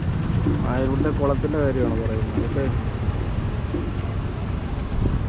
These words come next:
അതിനിടയ്ക്കൊരു നീർക്കാക്ക കണ്ടോ? നീർക്കാക്ക. അതിന് അടിയിൽ പോയി മീനെ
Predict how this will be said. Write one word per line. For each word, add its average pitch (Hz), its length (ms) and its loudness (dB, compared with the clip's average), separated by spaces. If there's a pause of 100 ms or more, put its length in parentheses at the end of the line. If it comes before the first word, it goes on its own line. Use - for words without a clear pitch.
(1600)
അതിനിടയ്ക്കൊരു 185 840 6
നീർക്കാക്ക 165 540 6 (100)
കണ്ടോ? 127 180 6 (160)
നീർക്കാക്ക. 135 480 4 (1120)
അതിന് - 200 4
അടിയിൽ 160 260 4
പോയി 165 180 6
മീനെ 147 240 6